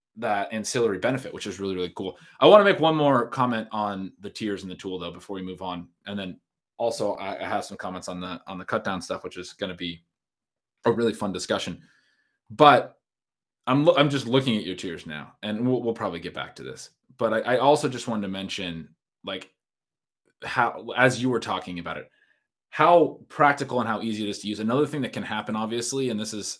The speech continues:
happened to me before when I'm, you know, I get a trade offer and I go look at some rankings, and it feels like those rankings are maybe a little bit, I don't wanna say stale, but maybe they haven't been updated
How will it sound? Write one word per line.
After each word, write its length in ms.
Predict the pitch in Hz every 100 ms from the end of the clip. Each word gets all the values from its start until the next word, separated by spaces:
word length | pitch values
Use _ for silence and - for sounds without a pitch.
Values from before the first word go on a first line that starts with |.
| -
happened 520 | 107 101 104 95 90 _ _ _ _ _ _ -
to 100 | 113
me 160 | 113
before 400 | 127 110 - 185
when 160 | 147 120
I'm, 240 | 113 104 -
you 120 | 110
know, 120 | 92
I 80 | 95
get 160 | 110 120
a 40 |
trade 280 | - 175 165
offer 220 | 127 123
and 100 | 113
I 80 | 101
go 120 | 95
look 200 | 101 104
at 80 | 101
some 120 | 104
rankings, 440 | 107 110 107 101 -
and 160 | 104 98
it 80 |
feels 220 | - 131 120
like 120 | 110
those 200 | 107 104
rankings 340 | 104 101 101
are 60 | 98
maybe 260 | 98 92
a 80 | 92
little 240 | 90 98 92
bit, 340 | 92 92 - _ _ _ _ -
I 40 |
don't 100 | 117
wanna 120 | 120 110
say 140 | 107
stale, 360 | - - 110 104
but 160 | 98
maybe 160 | 101 104
they 60 |
haven't 200 | 98 98
been 120 | 95 85
updated 400 | 95 98 92